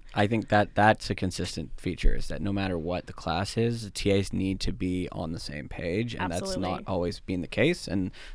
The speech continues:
Speaker 1: that's the, it's the, uh, uh, undergrads that see the, the end of that.
Speaker 2: Mm-hmm.
Speaker 1: Um, we are just coming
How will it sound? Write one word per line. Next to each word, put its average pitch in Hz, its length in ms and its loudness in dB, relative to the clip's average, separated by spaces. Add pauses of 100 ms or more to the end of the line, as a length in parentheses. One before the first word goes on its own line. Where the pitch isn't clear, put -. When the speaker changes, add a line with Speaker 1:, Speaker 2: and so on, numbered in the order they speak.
Speaker 1:
that's - 240 -2
the, 92 380 0
it's - 180 -6
the, 90 300 -2
uh, 73 240 -6 (580)
uh, 78 460 -2
undergrads 92 500 0
that - 200 -8
see 78 580 -4 (640)
the, 87 360 -4
the 82 160 -4
end 92 220 0
of 80 140 -2
that. - 260 -10
Speaker 2:
Mm-hmm. 214 140 -4
Speaker 1:
Um, 98 260 0 (420)
we 104 500 2
are 98 460 6
just 98 300 -2
coming 104 580 4